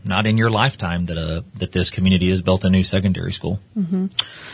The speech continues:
Speaker 2: And do you see a bond for a new facility like that happening in the next five years, maybe?
Speaker 1: I would argue that it, it's gonna need to. Yeah, I think the priority for this new board is gonna be hiring a superintendent.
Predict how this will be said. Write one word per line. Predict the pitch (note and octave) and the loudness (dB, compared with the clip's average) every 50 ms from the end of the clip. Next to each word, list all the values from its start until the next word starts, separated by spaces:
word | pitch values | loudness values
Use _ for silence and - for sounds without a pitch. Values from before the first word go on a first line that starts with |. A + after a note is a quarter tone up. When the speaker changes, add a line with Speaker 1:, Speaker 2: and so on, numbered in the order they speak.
| - - - | -16 -10 -6
Speaker 2:
And | G#3 G#3+ G3+ | -4 -2 -2
do | G3+ G#3+ | 0 0
you | G#3+ A3 A3+ | 0 0 0
see | G#3 - - A#3 G#3+ G#3 | -2 -2 -2 0 0 0
a | F#3+ | 0
bond | E3+ E3 F3 F3 F3+ F#3 F#3 F3+ - | 0 0 0 2 2 2 2 0 0
for | - G3 F#3 F3 | 0 0 0 0
a | E3 | 0
new | E3+ F3 F3+ | 0 -2 -2
facility | - A#3+ - - F#3 F3 F3 F3 E3+ | -4 -6 -4 -2 0 0 2 2 0
like | E3 E3 E3+ E3+ | 0 -2 -4 -4
that | - F3 E3 E3 - - - | -6 -6 -6 -6 -6 -8 -8
happening | - - G3 F3 F3 - F3+ F3 E3+ E3+ F3 E3+ | -2 0 0 0 0 -2 -4 -4 -2 -2 -2 -2
in | E3 E3+ | -2 -2
the | E3+ | 0
next | F3 E3+ E3+ - - | 0 0 -2 -4 -6
five | - - F3 E3+ F3+ F3+ | -4 -2 0 0 0 0
years, | F3+ F3 F#3+ G#3+ A#3+ B3+ C4 - - | -2 0 2 2 2 2 2 2 2
maybe? | C4 C4 C4 B3+ D4+ D4+ D4+ C#4+ - - - - - - - _ _ _ - | 2 2 4 4 6 6 6 4 0 -8 -16 -10 -10 -10 -10 _ _ _ 0
Speaker 1:
I | A2 A2+ B2 B2+ | 2 2 2 2
would | A#2 A#2 G#2 | 2 2 2
argue | - F#2 G#2+ G#2+ G2+ G2+ G2+ | 2 2 2 2 4 2 2
that | F2+ G2 F2+ | 4 4 2
it, | F2 E2+ D#2 C#2+ E2 | 2 2 0 -2 -4
it's | F#2 F#2 | -4 -2
gonna | - A2+ F#2+ F2 | 2 2 2 2
need | D#2+ D#2+ D#2 D2+ C#2+ - | 2 0 0 -2 -4 -6
to. | - D2+ | -6 -6
Yeah, | C#2+ D2 D2+ F2 F2 D#2+ D2+ | -6 -4 -2 0 0 2 2
I | G#2 | 2
think | G2+ B2 A2 G#2 | 2 2 0 2
the | - G2+ | 0 -2
priority | - - G#2+ G2+ G#2 A2 A2+ A2+ A2+ A2 G#2+ G#2+ G#2+ G#2 | 0 2 2 4 4 4 4 4 4 4 2 2 2 0
for | F#2+ - - G2 | 0 0 -2 0
this | F#2+ G2+ G2 - - | 2 2 2 2 2
new | G#2+ G#2 G#2 | 4 4 4
board | F#2+ F#2 G#2 G2 G2+ G2+ G2+ G2 | 4 2 2 2 4 4 4 2
is | G2 F#2 F#2 | 2 0 0
gonna | - G2+ G2 G2+ F#2+ | 2 2 2 2 2
be | F#2 F#2+ G2 G2 | 2 2 2 2
hiring | F2+ G2 - G2+ G2 G2 G#2 A2 | 2 0 0 0 2 2 4 2
a | G#2+ | 2
superintendent. | - A2+ F#2 B2+ C3+ C#3 C3 B2 G2 G2+ B2+ - | 2 0 2 2 2 2 4 2 2 2 0 -2